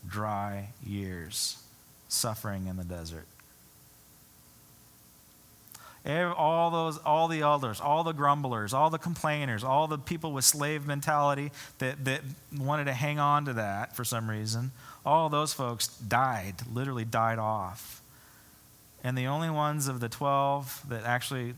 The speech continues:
went in to spy out the place that was left was Caleb and Joshua. The only ones left of that generation, Caleb and Joshua. Forty years later.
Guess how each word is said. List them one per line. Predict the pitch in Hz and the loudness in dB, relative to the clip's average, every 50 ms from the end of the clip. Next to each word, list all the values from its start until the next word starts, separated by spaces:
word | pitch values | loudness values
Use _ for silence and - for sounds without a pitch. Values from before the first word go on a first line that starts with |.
| 139 143 | -8 -6
went | 120 123 127 127 | -4 -2 -2 0
in | 123 123 123 127 131 135 127 | 0 0 0 -2 -2 -4 -4
to | - 101 | -4 0
spy | 95 - - - 120 120 117 120 | 0 0 0 0 0 0 0 0
out | 117 120 120 120 | 0 -2 -4 -4
the | 135 | -8
place | 123 - 127 120 120 120 120 | -8 -6 -6 -4 -2 -4 -4
that | - - - | -4 -6 -8
was | 113 113 110 | -8 -6 -4
left | 113 110 113 113 - 107 | -4 -4 -4 -6 -6 -10
was | 107 - | -12 -10
Caleb | - - 113 110 104 110 104 107 | -8 -8 -6 -6 -6 -6 -6 -6
and | 107 101 | -6 -6
Joshua. | - 107 104 107 - 98 95 98 - - - - - - | -6 -6 -6 -6 -8 -8 -10 -10 -12 -14 -16 -16 -18 -14
The | - | -8
only | 131 131 147 156 | -6 -4 -4 -2
ones | 160 151 151 139 131 | -2 -2 -4 -4 -2
left | 139 131 123 117 | -2 -4 -4 -4
of | 120 113 | -4 -4
that | 117 101 | -4 -4
generation, | 107 113 110 110 107 104 98 95 95 - - 90 - | -4 -4 -4 -2 -2 -4 -4 -6 -6 -8 -10 -12 -10
Caleb | - 120 110 110 110 104 | -8 -6 -6 -6 -6 -6
and | 107 104 | -8 -6
Joshua. | 98 95 90 92 - - 92 95 113 - - - - - - - - - - - - - - - - - - - - - - - - - - - - - - - - - - - - - - - - - - - - - - - - - - | -6 -6 -8 -8 -10 -12 -14 -14 -16 -18 -20 -20 -20 -20 -20 -20 -20 -20 -20 -20 -20 -20 -20 -20 -20 -20 -20 -20 -20 -20 -20 -20 -20 -20 -20 -20 -20 -20 -20 -20 -20 -20 -20 -20 -20 -20 -20 -20 -20 -20 -20 -20 -20 -20 -20 -20 -20 -20 -16
Forty | - - 139 135 131 127 | -10 -6 -6 -4 -4 -2
years | 120 117 113 110 107 101 | -2 -4 -4 -4 -4 -6
later. | 92 92 90 95 95 104 110 | -6 -6 -6 -8 -8 -10 -12